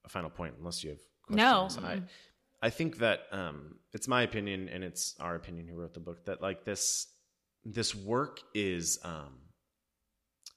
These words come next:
Speaker 1: it should be done the best in the parish. Uh, so do you remember when Pope Francis said, uh, "The family is where the children, children learn how to say, like, 'I love you' and 'thank you' and 'I'm sorry' and all that
Speaker 2: Right.
Speaker 1: stuff"?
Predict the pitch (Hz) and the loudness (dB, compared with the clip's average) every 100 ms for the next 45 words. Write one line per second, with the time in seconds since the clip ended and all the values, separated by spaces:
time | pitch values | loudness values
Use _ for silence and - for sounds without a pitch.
0 | _ _ _ _ _ _ _ _ - - | _ _ _ _ _ _ _ _ -20 -8
1 | - - 110 107 101 82 - 107 107 123 | 0 2 4 2 0 -2 2 4 6 4
2 | 139 147 - _ _ 87 98 80 - 82 | 0 -4 -10 _ _ -8 -4 -4 0 0
3 | 123 - - - - _ _ _ _ - | 0 0 0 0 -8 _ _ _ _ -8
4 | 95 85 - 60 - - - - _ _ | -6 -6 -8 -10 -12 -12 -14 -16 _ _
5 | _ _ _ - - - 131 120 - 143 | _ _ _ -20 -4 6 8 8 8 6
6 | 147 160 151 135 110 117 - 107 104 95 | 6 6 6 4 4 0 0 -2 0 2
7 | - 92 85 85 - - 92 82 76 64 | 4 4 2 -2 -14 -4 0 0 0 -4
8 | - _ _ _ _ 104 - 110 107 92 | -12 _ _ _ _ -4 2 4 4 2
9 | 98 92 - 95 - - 127 113 104 98 | 2 0 0 -2 -4 0 2 2 2 2
10 | 98 87 - 82 82 110 123 120 110 95 | 0 0 0 0 -2 2 6 6 4 2
11 | 92 92 92 92 80 71 - 98 87 85 | 0 0 2 2 2 0 2 4 4 2
12 | 78 76 220 190 82 - - | 0 -2 0 0 0 -2 -6